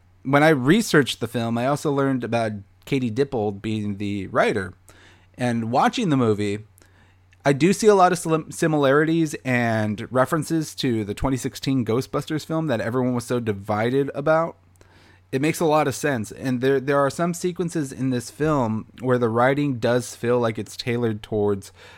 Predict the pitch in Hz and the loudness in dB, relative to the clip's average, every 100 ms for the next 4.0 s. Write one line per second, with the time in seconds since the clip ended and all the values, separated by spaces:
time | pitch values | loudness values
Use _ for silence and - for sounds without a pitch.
0 | - - 107 95 - - 117 123 120 117 | -12 -2 2 2 0 -2 0 2 2 0
1 | 113 - 117 104 98 - 92 92 90 - | -2 2 2 2 -6 -6 -6 -6 -8 -6
2 | 104 101 98 95 92 80 - 117 101 98 | -2 0 0 -2 -4 -8 -8 -6 -6 -8
3 | - 120 113 - 107 - 104 101 95 104 | -4 -2 -2 -6 -8 -4 -4 -4 -8 -14